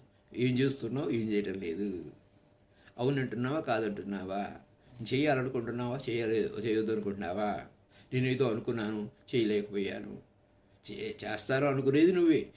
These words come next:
చేయలేదు అనేది నువ్వే. I can do it అంటే you can do it. I can't do it అంటే I can't do it. నువ్వు అది ఆ లోపల నుంచి చూస్తుంది అది సాక్షిగా. అది ట్రూ విట్నెస్.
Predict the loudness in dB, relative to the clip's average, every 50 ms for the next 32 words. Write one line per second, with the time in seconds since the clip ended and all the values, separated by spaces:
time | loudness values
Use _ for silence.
0 | -20 _ -4 0 2 4 4 6 6 6 6 6 4 4 4 4 2 0 0 2
1 | 0 0 0 -2 -2 -2 -2 -2 -4 -6 -10 -16 -20 _ _ _ _ _ _ _
2 | -4 -2 -2 0 -2 -4 -6 -6 -2 0 0 2 2 2 0 -2 -4 -6 -6 -6
3 | -4 -2 -2 -2 -2 -2 0 0 0 0 0 -2 -2 -2 -4 -4 -6 -8 -14 -20
4 | -20 _ _ _ _ _ -20 -20 _ -2 2 2 4 4 2 2 0 -2 2 2
5 | 2 2 2 2 -2 -2 -2 -2 -2 -4 -2 0 0 0 2 2 2 2 2 2
6 | 0 -2 -6 -12 -14 -16 _ _ _ -6 -2 0 0 0 2 2 4 4 4 2
7 | 0 -6 -12 -10 -8 -4 -4 -2 -2 -2 -2 -2 -2 -2 -4 -4 -4 -4 -6 -6
8 | -4 -4 -4 -4 -4 -6 -8 -8 -8 -8 -10 -10 -12 -14 -18 _ _ _ _ _
9 | _ _ _ _ _ _ _ _ _ _ _ _ _ _ _ _ _ _ _ _
10 | _ _ _ _ _ _ _ _ _ _ -20 -8 0 4 4 4 6 6 6 6
11 | 6 4 2 -2 -4 -4 -4 -4 -6 -8 -10